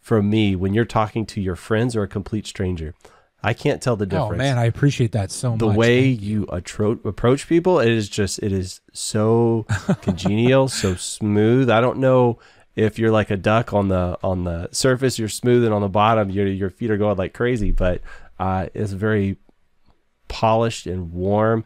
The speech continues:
Speaker 1: And I appreciate that about every one of your podcasts, that it just, it seems like you really put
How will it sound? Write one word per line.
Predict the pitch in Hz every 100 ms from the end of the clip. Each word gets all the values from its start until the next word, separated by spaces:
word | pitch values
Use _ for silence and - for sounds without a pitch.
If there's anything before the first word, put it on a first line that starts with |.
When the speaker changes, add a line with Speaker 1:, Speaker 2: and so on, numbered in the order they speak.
| - _ _ -
Speaker 1:
And | 90 87 90
I | 104
appreciate | 104 135 127 107
that | 98
about | 92 95 92
every | 113 113 120
one | 117
of | 104
your | 92
podcasts, | 92 92 87 82 82 -
that | 92
it | 85 110
just, | 113 107
it | 107
seems | - -
like | 110
you | 110
really | 98 113 127 123
put | - 110 98